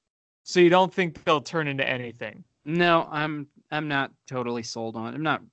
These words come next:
Speaker 2: not saying they're gonna suck forever, but I'm, I'm not totally sold on it either.
Speaker 1: Well, they're gonna need a few more years to build up in a number of areas, but, I mean, if you're gonna make a trade like that,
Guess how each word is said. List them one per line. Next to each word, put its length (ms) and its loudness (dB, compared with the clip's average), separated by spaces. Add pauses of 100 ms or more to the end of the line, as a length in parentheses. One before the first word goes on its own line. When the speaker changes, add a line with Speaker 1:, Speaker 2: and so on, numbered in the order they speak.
(420)
Speaker 2:
not 200 -6
saying 340 -2
they're 120 -2
gonna 380 -4
suck 580 2
forever, 400 -2
but 180 -10
I'm, 240 -4 (100)
I'm 120 -4
not 220 -4 (420)
totally 380 -8
sold 340 -4
on 160 -8
it 140 -10
either. 280 -4 (920)
Speaker 1:
Well, 120 2
they're 180 0
gonna 200 4
need 180 4
a 60 6
few 240 -2
more 220 4
years 400 0
to 120 -6
build 280 2
up 160 2
in 60 0
a 60 -4
number 360 2
of 80 -2
areas, 480 0
but, 200 2
I 140 2
mean, 220 -6
if 180 -4
you're 140 -2
gonna 180 2
make 220 2
a 60 -2
trade 400 -2
like 260 -2
that, 400 0